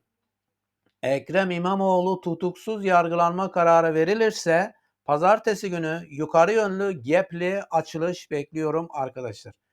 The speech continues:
Böyle bir durum var. Şayet tutuklu yargılanma devam ederse o zaman toparlanma daha uzun sürecektir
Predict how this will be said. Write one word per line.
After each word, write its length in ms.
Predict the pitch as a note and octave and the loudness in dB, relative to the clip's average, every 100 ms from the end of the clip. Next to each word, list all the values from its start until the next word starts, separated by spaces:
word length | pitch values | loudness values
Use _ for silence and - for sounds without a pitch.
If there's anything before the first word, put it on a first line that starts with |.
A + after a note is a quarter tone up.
| _ _ | _ _
Böyle 320 | D#3+ E3 C#3 C#3+ | 4 4 4 0
bir 140 | D#3+ | -2
durum 320 | D3 D3 D3+ | -4 -4 -4
var. 180 | C3 G#2+ _ _ _ - | -6 -8 _ _ _ -14
Şayet 500 | - D#3+ G#3 G#3 G#3 _ _ _ - | 4 6 6 4 0 _ _ _ -14
tutuklu 440 | D3 F3+ E3+ G#3 | -8 -6 -4 0
yargılanma 800 | C4 B3 A#3 G#3+ G#3 G3 F3+ E3+ | 6 6 6 4 2 2 0 0
devam 340 | D#3 D#3 D3+ C#3 | 2 2 0 0
ederse 680 | C3+ E3+ G3 - A3+ B3 - _ - | 2 2 2 -2 -2 -2 -10 _ -6
o 120 | G3 | -2
zaman 340 | F#3 D#3 D3 | -2 -4 -4
toparlanma 880 | - E3+ E3+ D#3+ D#3 D#3 F3 G3+ D3+ | -4 0 0 2 -2 -2 -6 -6 -4
daha 360 | D3 D#3+ G3+ - | -2 0 -2 -4
uzun 340 | D3 D3 F#3+ | -8 -6 -6
sürecektir 640 | F#3+ D#3 D3+ F#3+ G#3 G#3+ | -6 -6 -4 -6 -6 -8